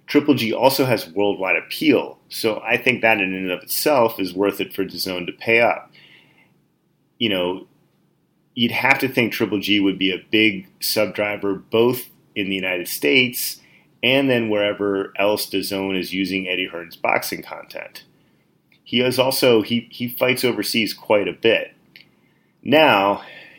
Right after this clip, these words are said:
if Triple G loses, I think that Murata fight on E S P N makes a lot more sense, especially in the short term.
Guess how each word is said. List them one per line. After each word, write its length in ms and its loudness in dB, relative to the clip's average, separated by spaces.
if 120 -4
Triple 280 0
G 180 -4
loses, 840 4
I 100 0
think 200 0
that 160 4
Murata 380 6
fight 320 2
on 120 0
E 100 -2
S 100 -4
P 180 0
N 120 4
makes 180 2
a 60 -2
lot 180 0
more 140 -4
sense, 600 -6
especially 420 0
in 40 -4
the 60 -4
short 380 2
term. 340 -10